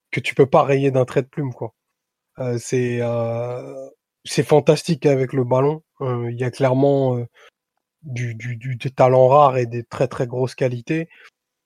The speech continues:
Sans le ballon, il y a des choses qui sont quand même un peu difficiles et,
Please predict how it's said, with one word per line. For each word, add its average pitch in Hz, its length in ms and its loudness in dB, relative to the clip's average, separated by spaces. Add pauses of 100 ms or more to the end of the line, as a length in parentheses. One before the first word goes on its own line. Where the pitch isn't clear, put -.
(720)
Sans - 240 2
le 135 60 2
ballon, 139 320 6
il 147 60 4
y 143 40 4
a 139 60 2
des 123 140 -6
choses 143 240 -6
qui - 120 -14
sont 131 160 -6
quand 131 180 -2
même 135 260 -2 (180)
un 135 120 -2
peu 139 180 -2
difficiles 135 720 -6
et, 127 320 -6